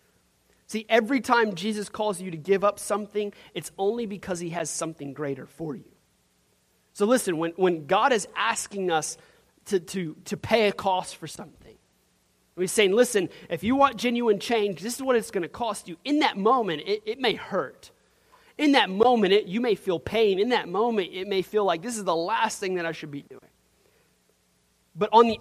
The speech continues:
other side, Jesus realizes, Listen, if you give up this now, I have a greater joy than you've ever experienced. I've, I have a greater joy than any of those possessions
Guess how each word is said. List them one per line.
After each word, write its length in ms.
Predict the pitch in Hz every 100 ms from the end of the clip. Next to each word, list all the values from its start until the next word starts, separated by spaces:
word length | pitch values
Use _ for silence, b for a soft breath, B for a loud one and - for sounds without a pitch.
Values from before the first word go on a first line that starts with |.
| -
other 260 | 247 247
side, 560 | 220 - 233 220 214 165
Jesus 480 | 139 220 220 208 185
realizes, 540 | 208 208 180 156 143
Listen, 340 | 214 - 160 - B B
if 140 | 139
you 100 | 185
give 220 | 175 208
up 120 | 214 185
this 200 | 180 180
now, 180 | 165
I 80 | 147
have 120 | 165
a 40 | 147
greater 300 | 143 160 156
joy 260 | 147 156
than 140 | 147 143
you've 160 | 143 -
ever 240 | 175 151
experienced. 540 | 147 - - 147 139 190
I've, 100 | 196 185
I 140 | 190
have 100 | 214
a 60 | 175
greater 320 | 156 190 185
joy 260 | 151 180 180
than 160 | 151 -
any 260 | 247 247 233
of 100 | 196
those 180 | 185 180
possessions 720 | - 151 151 143 143 131